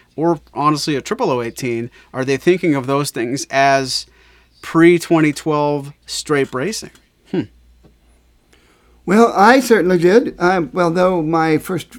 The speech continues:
Speaker 2: um, Dreadnought was a, was a D twenty-eight, so they were both straight braced.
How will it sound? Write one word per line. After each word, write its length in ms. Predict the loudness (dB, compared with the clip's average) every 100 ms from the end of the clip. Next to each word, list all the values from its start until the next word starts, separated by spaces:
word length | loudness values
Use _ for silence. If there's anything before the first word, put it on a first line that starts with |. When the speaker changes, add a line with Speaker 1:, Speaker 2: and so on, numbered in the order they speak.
| -8
Speaker 2:
um, 320 | -6 -4 -8 -12 _
Dreadnought 440 | -4 0 0 -2
was 180 | -4 -6
a, 140 | -6 -8 -10
was 140 | -8 -6
a 80 | -8
D 240 | -10 -12
twenty-eight, 640 | -8 -4 -2 0 0 0
so 120 | -4 -4
they 120 | -2
were 40 |
both 200 | 2 2
straight 340 | 0 -6 -6 -8
braced. 400 | -8 -8 -10